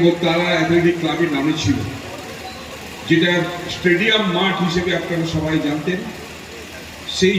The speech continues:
জমি ওরা দীর্ঘ সময় ধরে রাখার পর আর্থিক অভাবে যখন অ্যাক্টিভিটিজ করতে পারছে না, তখন তারা আমার পরামর্শে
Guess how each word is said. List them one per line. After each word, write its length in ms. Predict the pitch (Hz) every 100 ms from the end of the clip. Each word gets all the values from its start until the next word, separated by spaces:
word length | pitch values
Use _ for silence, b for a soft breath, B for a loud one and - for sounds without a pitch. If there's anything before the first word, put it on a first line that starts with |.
| 175
জমি 240 | 170 202 196
ওরা 140 | 175 185 170
দীর্ঘ 220 | 165 - 190 -
সময় 240 | 165 175 170
ধরে 140 | 170 160
রাখার 280 | - 165 160 156
পর 180 | 165 180 - - - - - - -
আর্থিক 320 | - 214 - 170
অভাবে 280 | 156 160 151 165
যখন 200 | 170 147
অ্যাক্টিভিটিজ 480 | 135 175 170 170 170 -
করতে 200 | 156 175 -
পারছে 280 | - - 160
না, 80 | 113 - - - - - - - - -
তখন 240 | 147 - 185 180
তারা 240 | 185 180 180 -
আমার 200 | 151 180 - 151
পরামর্শে 580 | 160 185 185 - 208